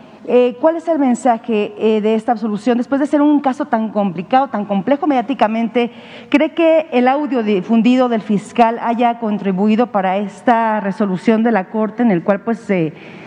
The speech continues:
da la libertad a esta familia política del, eh, fiscal?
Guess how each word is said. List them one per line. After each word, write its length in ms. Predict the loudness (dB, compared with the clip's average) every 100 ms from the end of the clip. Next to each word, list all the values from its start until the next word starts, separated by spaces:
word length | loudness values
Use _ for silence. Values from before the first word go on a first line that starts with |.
| -20 -2
da 180 | 2 2
la 120 | -2
libertad 560 | -4 -6 -4 0 0 -2 -10 -16 -20 -6
a 320 | -4 -2 -4 -8 -20 -20 -6
esta 280 | -4 -2 -2
familia 380 | -2 -2 0 0
política 540 | -2 -6 -6 -2 -2
del, 200 | 0 -2
eh, 200 | -2 -4 -2
fiscal? 500 | -2 -2 0 0